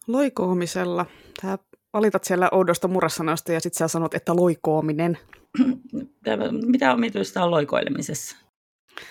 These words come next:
Speaker 1: Ai, se oli niinku loikoilemisesta johdettu. Siis mä ajattelin, että se on joku ajan yksikkö, niinku silleen, että yksi loikous. Vähän niinku poronkusema tai
Speaker 2: <laughs>
Speaker 1: tämmönen muu vastaava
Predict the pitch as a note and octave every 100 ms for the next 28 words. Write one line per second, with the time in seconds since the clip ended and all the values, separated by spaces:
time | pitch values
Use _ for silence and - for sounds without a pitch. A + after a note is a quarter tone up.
0 | - - F#3 F#3+ F#3+ F#3+ F#3+ F#3+ F#3+ B3+
1 | C4 F#3 E3+ E3+ E3+ F3+ - G3+ F#3 F3+
2 | - E3+ E3+ - A3 A3+ F#3+ F#3+ F#3+ A3
3 | G#3 F3 F#3+ F#3+ - - - D#3+ - -
4 | - F#3+ F3 G3+ - D4 A#3+ E3 E3 -
5 | - - - - - _ _ E3+ F3+ -
6 | - G3+ F3 F3 F3+ E3 F3 - _ F3
7 | E3+ - A#3 F3+ F#3 F#3 F3+ F#3+ - G3+
8 | F#3